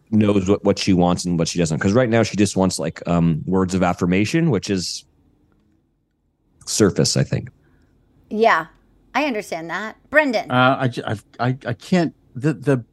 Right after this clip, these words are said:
Speaker 3: the backstage analysis is just so ridiculous. This is, like, such an honor to hear. Um, I,
Speaker 2: <laughs>
Speaker 3: no,
Speaker 2: It's your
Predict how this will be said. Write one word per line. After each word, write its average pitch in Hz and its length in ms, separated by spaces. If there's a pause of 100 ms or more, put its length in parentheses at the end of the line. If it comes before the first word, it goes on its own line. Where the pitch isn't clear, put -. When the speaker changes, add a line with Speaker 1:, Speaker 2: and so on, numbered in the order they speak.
Speaker 3:
the 139 140
backstage 151 540
analysis 117 500
is 95 160
just - 320
so 127 100
ridiculous. 101 580
This 104 180
is, 98 100
like, 98 140
such - 240
an 92 80
honor 98 240
to 90 60
hear. 90 260 (360)
Um, 123 200
I, - 20
Speaker 2:
<laughs> - 240
Speaker 3:
no, 190 240
Speaker 2:
It's - 160
your - 100